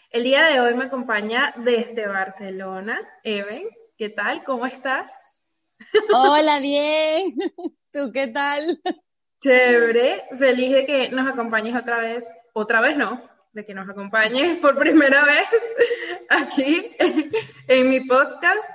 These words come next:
Speaker 1: Em, te invité precisamente para conversar un tema un poquito controversial, ¿no? Sobre todo yo creo que en el momento en el que uno se pone a hablar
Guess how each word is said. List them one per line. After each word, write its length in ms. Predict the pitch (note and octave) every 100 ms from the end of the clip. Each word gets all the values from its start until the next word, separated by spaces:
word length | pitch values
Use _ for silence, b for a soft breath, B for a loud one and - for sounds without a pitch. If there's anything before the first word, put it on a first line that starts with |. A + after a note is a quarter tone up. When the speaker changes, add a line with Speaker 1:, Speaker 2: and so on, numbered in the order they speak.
| -
Speaker 1:
Em, 640 | B3 A#3+ A3+ G#3+ G3 F#3+ _ B3+
te 100 | C4
invité 340 | C4 C#4+ D4
precisamente 640 | D4+ F#4+ F#4 F#4+ F#4 F4+ G4+ G4+
para 460 | E4+ A#3+ G#3+ G3+
conversar 480 | - A#3+ A3+ A3+ A3
un 120 | B3
tema 280 | D4 E4+ F#4+ F#4
un 160 | D4
poquito 360 | D#4+ F4 F#4+ A4 G#4+
controversial, 720 | E4 B3 G3 F3 A3 F3 E3+
¿no? 200 | G3 E4
Sobre 300 | _ A3 G#3
todo 180 | G3+ A3+
yo 180 | C#4+ G4
creo 220 | G4 F#4+ G4+ F#4+
que 340 | D#4 G3 B B B B
en 460 | - B3+ B3+ B3+ C4
el 340 | B3+ B3 A3+
momento 480 | A#3 C4 B3 B3 B3+
en 80 | F#4+
el 80 | -
que 80 |
uno 220 | B3 G#3+ D4
se 140 | D#4+
pone 220 | A#3+ G#3+
a 60 | A3+
hablar 460 | B3+ C4+ C4+ C#4